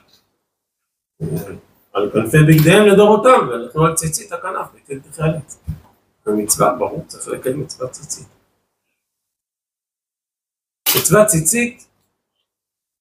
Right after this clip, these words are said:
זה מלמטה. אתה צריך להחליט שאתה לובש בגד ארבע כנפות, כדי שתהיה מצוות ציצית.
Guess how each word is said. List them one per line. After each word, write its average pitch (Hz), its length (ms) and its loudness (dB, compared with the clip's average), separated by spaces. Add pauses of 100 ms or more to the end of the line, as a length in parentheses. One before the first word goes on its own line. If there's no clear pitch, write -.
(880)
זה 135 260 -2 (300)
מלמטה. 135 500 2 (2750)
אתה - 200 2
צריך 170 360 6 (100)
להחליט 156 320 2
שאתה - 140 -6
לובש 135 380 -2
בגד 127 220 -4
ארבע 117 260 -8
כנפות, - 480 -2 (2000)
כדי 151 320 4
שתהיה 127 460 -4
מצוות 104 240 -14
ציצית. - 340 -18